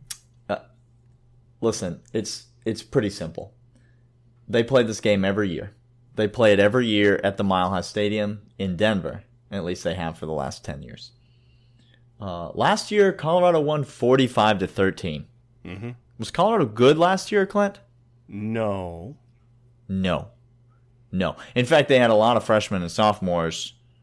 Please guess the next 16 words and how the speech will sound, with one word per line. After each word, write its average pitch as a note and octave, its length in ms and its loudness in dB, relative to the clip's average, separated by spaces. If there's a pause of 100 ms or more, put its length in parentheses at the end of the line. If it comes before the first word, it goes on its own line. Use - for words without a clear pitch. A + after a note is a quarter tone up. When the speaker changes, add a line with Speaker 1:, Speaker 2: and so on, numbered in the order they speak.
(200)
Speaker 1:
who A2 220 -2
are G2 60 2
now F2 180 -2
back G2 600 4
this G2 320 0
year. F2 480 -2 (840)
Colorado's D3 400 4
going B2 140 0
to G#2 60 -2
be G#2+ 100 0
better G#2+ 360 4
than F2+ 160 -4
they F2 100 -4
were F2 200 -2
last E2 380 -4
year. - 260 -16